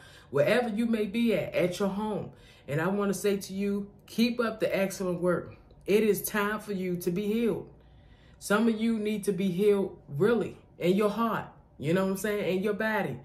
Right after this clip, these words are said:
So allow God to do everything that he needs to do in you.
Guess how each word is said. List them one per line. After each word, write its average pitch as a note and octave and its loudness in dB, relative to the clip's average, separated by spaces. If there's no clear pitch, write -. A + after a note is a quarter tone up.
So F3 2
allow E3 -2
God F#3 -2
to E3 -8
do E3+ -2
everything F3+ -2
that D3+ -4
he D#3 -6
needs E3+ -2
to D3 -14
do D#3+ -4
in C#3+ -6
you. C#3 -6